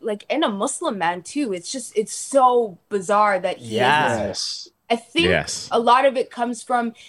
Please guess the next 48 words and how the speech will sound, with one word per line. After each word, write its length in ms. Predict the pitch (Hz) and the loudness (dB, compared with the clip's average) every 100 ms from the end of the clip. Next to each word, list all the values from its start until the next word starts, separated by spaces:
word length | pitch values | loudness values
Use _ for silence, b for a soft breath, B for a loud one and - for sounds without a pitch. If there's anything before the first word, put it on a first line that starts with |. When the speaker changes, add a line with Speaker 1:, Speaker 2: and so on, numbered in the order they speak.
| b b | b b
Speaker 1:
his 160 | 269 269 | -6 -4
story 460 | - 294 294 277 | 0 2 2 2
is 260 | 226 196 - | -2 -2 -8
he's, 480 | 240 233 196 - - | -10 -10 -10 -16 -6
um, 400 | 175 190 190 180 202 | 0 0 0 -4 -12
he 80 | 233 | -8
was 140 | 208 | -4
an 100 | 226 | -2
orphan. 500 | - 240 254 240 190 | 0 0 0 0 0
Him 180 | 214 226 | -2 -4
and 80 | 214 | -6
his 100 | 190 | -4
brother, 680 | 208 214 208 196 190 180 - - | 0 0 4 4 4 2 -6 -4
uh, 180 | 180 180 | -2 2
raised 260 | 226 247 | 2 2
themselves. 600 | 220 208 - 190 190 185 - | -6 -6 0 0 0 -2 2
They 140 | 269 | 4
were, 120 | 285 | 4
like, 300 | 269 220 - | 4 2 0
street 340 | - - 311 - | -14 -6 -6 -4
kids 380 | 220 165 160 - | -6 -6 -8 -12
in 160 | 196 | -12
Somalia. 600 | - 202 202 190 180 170 | -6 0 2 2 2 -2
So 160 | 165 208 | 0 -2
they, 440 | 190 208 202 202 - B B B - | 2 2 2 -2 -10 B B B -6
you 100 | 202 | 2
know, 160 | 196 | 4
would 220 | 190 214 208 | 4 0 -2
eat 200 | 247 226 | 0 4
out 160 | 214 208 | 4 4
of, 100 | 190 | 2
like, 280 | 180 175 | 0 0
the 60 | 208 | -4
backyards 640 | 180 202 202 214 202 196 | 2 2 2 2 4 2
of 140 | 202 - | -2 -8
people 500 | 214 - 202 202 202 | -10 -4 0 2 0
and 180 | 185 185 | -4 -4
really 200 | 262 254 | -4 -4
struggled 520 | - 247 233 233 190 | -2 0 2 0 -4
the 80 | 185 | -6
first 320 | 214 196 - | -6 -6 -6
couple 220 | 220 196 | -10 -8
of 40 | 196 | -6
years 280 | 190 185 190 | 0 0 0
of 100 | 190 | 2
their 140 | 180 | 2
life. 300 | 180 175 175 | 4 0 0
His 260 | 214 175 | -4 -4